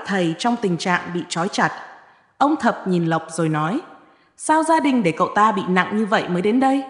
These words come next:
"Cái cô vợ người âm của cậu ta không phải là hồn ma bình thường đâu. Nó đã hóa quỷ rồi, mà là quỷ không đầu nữa. Tôi khó có thể thu phục được nó,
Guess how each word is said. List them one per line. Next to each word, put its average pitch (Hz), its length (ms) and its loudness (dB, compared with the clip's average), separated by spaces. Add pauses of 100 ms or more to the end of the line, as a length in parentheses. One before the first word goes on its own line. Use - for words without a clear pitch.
(840)
"Cái 262 100 -4
cô 285 180 4
vợ 226 200 2
người 185 180 0
âm 214 180 0
của 180 100 -4
cậu - 140 -4
ta 214 360 0 (240)
không 403 260 -2
phải 165 140 4
là 170 100 0
hồn 180 260 0
ma 214 200 2
bình 185 240 0
thường 170 220 -2
đâu. 226 240 -2 (560)
Nó 196 160 2
đã 254 100 2
hóa 240 300 0
quỷ 185 140 2
rồi, 156 300 -4 (640)
mà 202 160 2
là 196 180 2
quỷ 180 120 2
không 269 200 0
đầu 185 140 2
nữa. 170 260 -2 (640)
Tôi 285 140 2
khó 233 200 2
có 427 100 -4
thể 349 160 -2
thu 247 140 -4
phục 208 200 -8
được 170 160 -6
nó, 170 280 -2